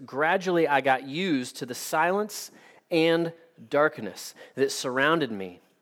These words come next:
and forgot that it had ever been different until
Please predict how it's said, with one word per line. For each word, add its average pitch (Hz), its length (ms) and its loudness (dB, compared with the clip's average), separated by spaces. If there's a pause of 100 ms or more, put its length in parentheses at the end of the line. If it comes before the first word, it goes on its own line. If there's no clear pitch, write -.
(320)
and 147 160 0
forgot 147 500 2
that 131 120 -2
it 117 80 -2
had 117 160 -2
ever 139 240 -2
been 123 300 0
different 110 440 -4 (400)
until 139 560 0